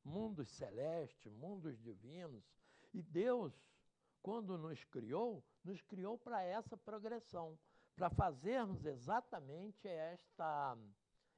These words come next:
evolução. Então, enquanto estamos no mundo, vivenciamos os dias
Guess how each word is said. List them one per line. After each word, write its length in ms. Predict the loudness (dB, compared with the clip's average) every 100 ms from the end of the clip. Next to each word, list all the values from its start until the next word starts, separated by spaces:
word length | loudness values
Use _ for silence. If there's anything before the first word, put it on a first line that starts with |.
| 6
evolução. 920 | 6 6 2 0 -2 -4 -4 -4 -8 -16 -20 -18
Então, 420 | -18 -4 -2 -2 -8
enquanto 400 | -4 0 0 -2
estamos 500 | -8 -4 -4 -4 -6
no 140 | -6
mundo, 520 | -6 -6 -6 -8 -10 -14 _ -20 -20 _ _
vivenciamos 1080 | -16 -8 -4 0 4 4 4 2 2 0 -2
os 200 | -2 -4 -6
dias 500 | -8 -4 -4 -4 -4